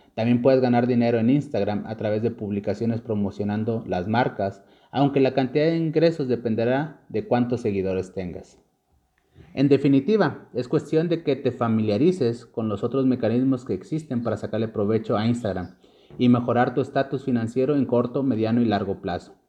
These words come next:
Ahora, muy bien, si tú ya tienes presencia en esta red social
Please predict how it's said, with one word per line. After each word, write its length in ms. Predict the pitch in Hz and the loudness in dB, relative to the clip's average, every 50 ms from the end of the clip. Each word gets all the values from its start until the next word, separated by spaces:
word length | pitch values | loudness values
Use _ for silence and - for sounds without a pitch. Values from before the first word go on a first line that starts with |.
| _ _ _ _ _ _ _ | _ _ _ _ _ _ _
Ahora, 260 | - 123 135 135 131 | 4 4 6 6 8
muy 140 | 135 135 127 | 6 6 4
bien, 440 | 120 131 131 135 123 - - - - _ | 4 4 2 2 0 -2 -12 -20 -20 _
si 160 | _ - 123 | _ -6 -6
tú 360 | 120 - 170 175 170 151 131 | -2 0 2 2 2 2 2
ya 460 | 131 139 139 143 143 143 139 - - _ _ _ _ _ _ _ _ | 2 2 2 2 0 -2 -4 -10 -18 _ _ _ _ _ _ _ _
tienes 520 | _ 139 135 135 135 135 131 131 - - - - | _ 2 4 4 4 2 2 0 -4 -14 -18 -6
presencia 540 | - 120 110 - 139 143 147 - - 120 107 | -4 -4 -2 0 0 0 0 0 0 0 0
en 100 | 110 110 | 0 -2
esta 180 | 110 - 117 | -2 -2 -2
red 140 | 113 117 113 | 0 0 -2
social 460 | - 110 101 - 113 104 101 101 - | -2 -6 -6 -2 -2 -2 -2 -2 -6